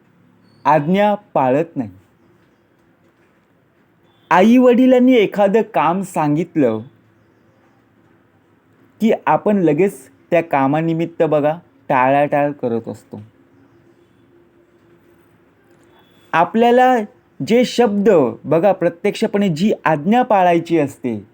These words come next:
ती आपण आज्ञाच पाळत नाहीये, कारण प्रत्यक्षपणे भाग दिलेला आहे.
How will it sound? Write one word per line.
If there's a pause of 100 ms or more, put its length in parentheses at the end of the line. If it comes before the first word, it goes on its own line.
(760)
ती (160)
आपण (140)
आज्ञाच
पाळत
नाहीये, (3250)
कारण
प्रत्यक्षपणे
भाग
दिलेला
आहे.